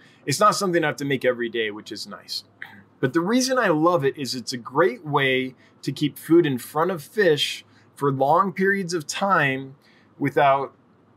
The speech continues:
fouling your tank water. So you can do this with live food too. With flakes and stuff, if you feed them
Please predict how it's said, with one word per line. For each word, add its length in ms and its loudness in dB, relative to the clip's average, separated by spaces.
fouling 760 2
your 120 -2
tank 360 -6
water. 420 0
So 460 2
you 140 2
can 140 2
do 80 4
this 220 -2
with 120 -4
live 340 2
food 300 -4
too. 300 -2
With 160 4
flakes 400 2
and 120 0
stuff, 360 -4
if 140 -14
you 100 -8
feed 480 2
them 400 -2